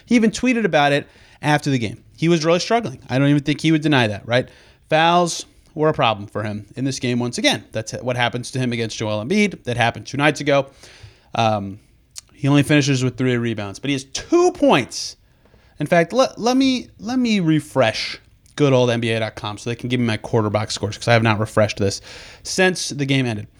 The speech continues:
Okay, at halftime of this game, Myles Turner had, to be exact, two points, one rebound, one steal. It was a plus two.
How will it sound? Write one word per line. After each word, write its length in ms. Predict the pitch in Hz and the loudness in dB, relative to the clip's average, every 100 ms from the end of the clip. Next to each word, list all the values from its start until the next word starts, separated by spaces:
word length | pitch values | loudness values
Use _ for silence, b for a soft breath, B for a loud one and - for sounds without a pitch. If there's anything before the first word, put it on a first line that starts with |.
| B B B | B B B
Okay, 260 | 160 123 101 _ _ 139 | 0 2 -4 _ _ -2
at 120 | 143 | 0
halftime 720 | 262 302 302 269 262 254 - _ - | 2 2 2 2 4 2 -2 _ -4
of 140 | 160 | 0
this 180 | 160 156 | 0 0
game, 300 | - 92 98 _ _ - | -2 -4 -6 _ _ -4
Myles 380 | 139 165 180 - | 0 4 2 2
Turner 300 | 135 135 127 | 0 0 0
had, 420 | 104 104 104 - B B - | 0 0 -2 -6 B B -6
to 100 | 135 | 0
be 140 | 131 | 2
exact, 440 | 113 110 110 - - | 2 0 -2 -4 -6
two 220 | 262 302 | 0 0
points, 400 | 233 196 185 - - | 2 2 2 0 -6
one 440 | 147 185 214 190 | -2 0 0 0
rebound, 540 | 175 165 160 156 151 | 0 0 0 0 0
one 240 | 135 156 156 | 0 0 0
steal. 560 | - - 117 107 104 - - | -4 -4 0 0 -2 -10 -6
It 80 | |
was 160 | 240 254 | -2 -2
a 20 | |
plus 280 | - 214 - | 0 -2 -2
two. 200 | - | -6